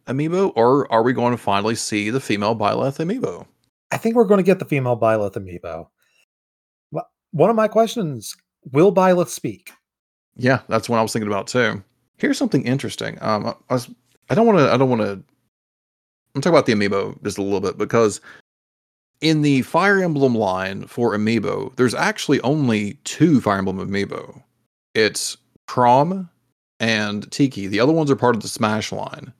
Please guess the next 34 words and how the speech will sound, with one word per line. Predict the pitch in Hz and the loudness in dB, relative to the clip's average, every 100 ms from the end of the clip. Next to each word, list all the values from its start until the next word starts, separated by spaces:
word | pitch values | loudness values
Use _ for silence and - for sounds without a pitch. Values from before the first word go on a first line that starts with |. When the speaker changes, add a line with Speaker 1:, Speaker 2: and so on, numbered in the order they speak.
| _ _ - | _ _ -4
Speaker 1:
So, | - 135 110 104 117 _ _ - | 4 4 4 0 -10 _ _ -10
do | 127 | -4
you | 143 185 | -2 -2
think | - 226 214 | 0 -2 0
we | 196 | 0
could | 156 127 | 0 -2
see, | - - 240 185 120 | -6 -2 0 0 0
like, | 107 107 104 104 - _ _ _ _ _ _ _ _ | 2 2 0 -4 -16 _ _ _ _ _ _ _ _
amiibo | 123 123 139 131 120 113 | -2 2 2 4 2 4
of | 117 110 | 2 0
the | 110 | -2
three | 139 123 | 0 0
house | 110 120 117 | 0 -2 0
leaders | 123 117 107 104 101 - - _ _ _ _ | -2 0 2 0 -4 -10 -16 _ _ _ _
plus | - 139 - | 0 0 2
Edelgard? | 139 120 - - - 123 _ - | 0 0 -4 -10 -12 -18 _ -2
Or, | 113 | 2
Speaker 2:
Wasn't | 107 98 98 | 2 2 -4
Speaker 1:
um, | - _ _ - | -10 _ _ -2
plus | 127 | -2
Byleth? | - 104 - - - _ _ _ - | 0 -2 -2 -10 -14 _ _ _ -4
Speaker 2:
Wasn't | 147 220 | -4 -2
there | 233 240 | -2 2
Alm | 196 208 | 2 2
and | 190 | -2
Celica | 190 190 190 180 | 0 0 0 -4
too? | - 185 190 - _ _ _ 202 | -2 -4 -4 -10 _ _ _ 2
Speaker 1:
Oh, | 233 262 247 | 6 6 4
yeah, | 208 226 | 2 -2
yeah, | 226 | -2
yeah, | 226 196 | 0 0
that's | 156 - | 0 -2
right. | 110 117 - | -6 -6 -6
Sorry. | 135 110 110 | -4 -4 -6